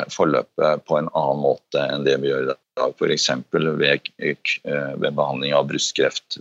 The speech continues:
eh, primærbehandling, hvor man altså, målet er å bli helbredet, så,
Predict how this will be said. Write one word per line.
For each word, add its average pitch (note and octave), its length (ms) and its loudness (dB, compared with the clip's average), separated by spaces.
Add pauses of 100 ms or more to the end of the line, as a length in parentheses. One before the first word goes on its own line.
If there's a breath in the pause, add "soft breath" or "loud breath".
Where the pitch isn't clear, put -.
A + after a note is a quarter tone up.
(140)
eh, C#2+ 320 -4 (1120 loud breath)
primærbehandling, D#2 720 2
hvor D#2+ 160 2
man D2+ 160 2
altså, C#2+ 240 -2
målet C#2 300 2
er C#2+ 100 0
å C#2 80 -4
bli D2 120 -2
helbredet, D2+ 520 -2
så, E2+ 400 2